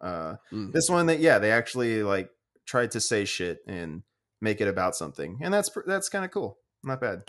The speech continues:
Speaker 2: Or the P G thirteen remake.
Speaker 1: Yeah. Oof.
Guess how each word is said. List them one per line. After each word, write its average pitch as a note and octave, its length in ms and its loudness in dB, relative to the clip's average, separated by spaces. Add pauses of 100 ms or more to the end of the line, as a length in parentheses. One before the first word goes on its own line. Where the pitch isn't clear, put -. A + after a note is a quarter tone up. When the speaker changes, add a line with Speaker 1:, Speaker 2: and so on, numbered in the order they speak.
Speaker 2:
Or C3+ 160 6
the A#2+ 200 2
P - 180 2
G B2 160 0
thirteen A2 480 0
remake. D2+ 520 -6 (720)
Speaker 1:
Yeah. A#2 500 4
Oof. - 500 2